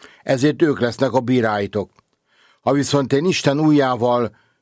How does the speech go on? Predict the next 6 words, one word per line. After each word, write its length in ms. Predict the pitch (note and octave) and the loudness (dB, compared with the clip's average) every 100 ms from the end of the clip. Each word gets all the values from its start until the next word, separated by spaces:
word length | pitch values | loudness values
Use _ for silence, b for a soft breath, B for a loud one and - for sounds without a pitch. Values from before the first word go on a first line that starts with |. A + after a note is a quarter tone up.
| _ | _
Isten 380 | D3 - C#3+ C#3+ | -2 0 0 2
erejével 580 | D#3+ D#3+ D3 C3+ B2+ | 2 2 2 2 2
űzöm 340 | C#3 D3 C3+ C3 | 2 2 0 0
ki 140 | B2 | 0
az 160 | B2+ A#2+ | -2 2
ördögöt, 600 | C#3+ C3+ A#2+ A2 A#2 | 0 2 0 0 -2